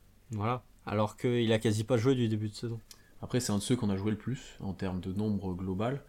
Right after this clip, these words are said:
Speaker 2: Euh, il y a
Speaker 1: Soixante.
Speaker 2: très peu de jeux, ouais, il y a, il y a que, que Poku qui a joué plus de matchs que lui. Non, il y a des Bazley, pardon.
Speaker 1: Bazley,
Speaker 2: Euh,
Speaker 1: ouais.
Speaker 2: Bazley qui a joué le plus.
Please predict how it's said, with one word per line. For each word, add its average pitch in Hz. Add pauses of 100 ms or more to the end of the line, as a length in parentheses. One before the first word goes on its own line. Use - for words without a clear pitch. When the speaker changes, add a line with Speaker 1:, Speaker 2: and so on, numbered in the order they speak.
(400)
Speaker 2:
Euh, -
il 90
y 90
a 90
Speaker 1:
Soixante. 90
Speaker 2:
très 117
peu 110
de 95
jeux, 98
ouais, 95
il 92
y 90
a, 87
il 87
y 90
a 90
que, 117
que 120
Poku 110
qui -
a -
joué 98
plus 98
de 101
matchs 98
que -
lui. 95
Non, 110
il 107
y -
a 104
des 101
Bazley, 98
pardon. 92 (340)
Speaker 1:
Bazley, 139
Speaker 2:
Euh, 92
Speaker 1:
ouais. 92
Speaker 2:
Bazley 98
qui -
a 90
joué 95
le 95
plus. 131